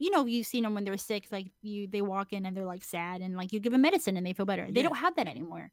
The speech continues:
Speaker 2: Really?
Speaker 1: That is, I changed my answer right now. You're, that's perfect because
Speaker 2: Yeah.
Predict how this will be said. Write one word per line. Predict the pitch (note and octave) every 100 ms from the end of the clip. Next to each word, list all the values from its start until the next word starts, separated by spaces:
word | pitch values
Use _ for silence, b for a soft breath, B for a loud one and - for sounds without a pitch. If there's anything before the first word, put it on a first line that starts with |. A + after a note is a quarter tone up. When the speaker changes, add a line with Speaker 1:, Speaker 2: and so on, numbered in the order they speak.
| -
Speaker 2:
Really? | G3+ F#4+ F4+ A#2+
Speaker 1:
That | C#4 D4+ C4+
is, | - -
I | A#3+
changed | C4 C#4+ C4+
my |
answer | A3 A3+ A#3 A#3
right | A3 G#3+
now. | G#3+ G#3
You're, | G#3+ G#3+ G#3 A3+
that's | G#3+ -
perfect | A#3 F#3 E3
because | A3 A3 A3
Speaker 2:
Yeah. | C#3+ C3